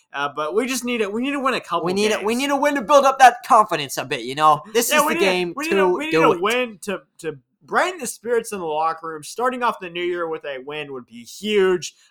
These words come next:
Speaker 1: um, and then we can just go back to losing. That'll be a hundred percent fine with me.
Speaker 2: <laughs> Okay, well, yeah, this would be the game to win.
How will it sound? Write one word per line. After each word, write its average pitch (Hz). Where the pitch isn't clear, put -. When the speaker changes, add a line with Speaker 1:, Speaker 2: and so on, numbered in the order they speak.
Speaker 1:
um, 143
and 165
then 202
we 208
can 185
just 147
go 143
back 127
to 110
losing. 104
That'll 117
be 117
a 95
hundred 123
percent -
fine 107
with 104
me. -
Speaker 2:
<laughs> -
Okay, 196
well, 180
yeah, 143
this 214
would 247
be 233
the 226
game 208
to 196
win. 165